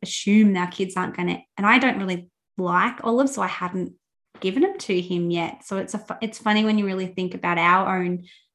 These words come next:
food preferences and, and ways of eating and how that can also translate into our kids purely because of our, the way we eat as an adult.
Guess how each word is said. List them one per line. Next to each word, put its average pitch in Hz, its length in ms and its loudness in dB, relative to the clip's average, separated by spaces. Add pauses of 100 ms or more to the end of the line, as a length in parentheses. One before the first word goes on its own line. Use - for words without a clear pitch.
(200)
food 202 320 4
preferences 185 600 -4
and, 175 220 -2
and 185 160 -2
ways 180 300 -2
of 175 80 -4
eating 175 220 0
and 175 100 0
how 180 140 -4
that 175 180 -8
can 190 120 -6
also 180 280 -4
translate 175 500 -4
into 175 240 -4
our 170 140 -4
kids 175 500 -6 (360)
purely 180 340 0
because 180 360 -8
of 180 140 -8
our, 196 580 0 (960)
the 202 60 -6
way 180 160 -2
we 170 140 -2
eat 311 320 4
as 196 160 0
an 185 80 -2
adult. 294 400 0